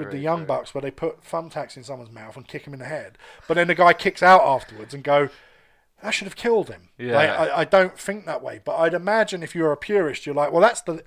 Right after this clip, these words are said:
Speaker 1: final spot of the match."
Speaker 2: Yeah.
Speaker 1: And I know that's a big criticism some people
Speaker 2: Yeah, but
Speaker 1: have.
Speaker 2: a lot of
Speaker 1: like,
Speaker 2: purists would have just gone, "Why the fuck are there thumbtacks in the ring?"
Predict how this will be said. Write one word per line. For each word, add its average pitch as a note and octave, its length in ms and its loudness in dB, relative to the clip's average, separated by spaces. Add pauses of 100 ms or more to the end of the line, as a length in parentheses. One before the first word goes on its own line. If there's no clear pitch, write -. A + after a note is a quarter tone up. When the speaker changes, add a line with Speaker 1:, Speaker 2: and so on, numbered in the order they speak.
Speaker 1:
final D#3+ 340 -4
spot - 260 -8
of - 60 -14
the C#3 40 -16
match." F#3 460 -6 (140)
Speaker 2:
Yeah. F#2+ 140 -14 (120)
Speaker 1:
And C#3+ 100 -4
I D#3+ 60 4
know G3 180 4
that's F3+ 220 -2
a D#3 60 -10
big D3+ 160 -2
criticism D3 540 -4
some C3+ 180 -6
people B2+ 220 -12
Speaker 2:
Yeah, B2 80 -4
but F#3 100 2
Speaker 1:
have. F3 80 4
Speaker 2:
a D#3+ 40 2
lot D3+ 60 2
of C3 80 -2
Speaker 1:
like, C3 80 -4
Speaker 2:
purists D#3 320 0
would A#2 120 -10
have G#2+ 80 -10
just G#2+ 200 -14
gone, A2+ 220 -2
"Why B2 140 -4
the B2 80 -6
fuck C3 260 -6
are - 20 -10
there A2 100 -6
thumbtacks A#2+ 500 -10
in G2+ 80 -18
the G2 80 -16
ring?" G2 260 -14